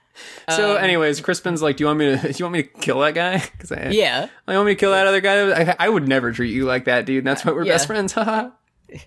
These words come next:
Speaker 2: He, Crispin Cole's doing the thing where he's like, "You want me to kill that guy?" And then he, like, doesn't get a response. So, so he comes back in the Dracula cape and was like, "Was that guy mean to you?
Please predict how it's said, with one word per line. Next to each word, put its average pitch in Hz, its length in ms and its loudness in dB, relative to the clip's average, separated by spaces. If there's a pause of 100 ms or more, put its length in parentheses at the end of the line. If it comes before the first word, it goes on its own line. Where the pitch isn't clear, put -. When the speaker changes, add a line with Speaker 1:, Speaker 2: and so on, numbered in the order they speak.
(360)
Speaker 2:
He, 208 800 0
Crispin 220 400 -2
Cole's 196 260 0
doing 185 200 -2
the 165 60 -6
thing 175 160 -4
where 165 100 -2
he's 160 100 -2
like, 147 160 2
"You 156 120 -2
want 156 200 2
me 156 100 -4
to 143 80 0
kill 139 200 -4
that 160 180 0
guy?" 196 300 2 (280)
And 147 160 0
then 147 120 4
he, 147 280 -6
like, 135 160 0
doesn't 135 220 -4
get 127 140 -4
a - 20 -6
response. 127 800 -8
So, 127 360 -6
so 131 220 -6
he 139 100 -6
comes 143 240 -4
back 127 220 -2
in 135 80 -6
the 131 80 -6
Dracula 135 460 -4
cape 170 220 -6
and 160 80 -8
was 139 140 -6
like, 139 160 0
"Was 147 160 0
that 160 260 2
guy 143 160 2
mean 139 260 -2
to 180 80 -4
you? 208 320 -2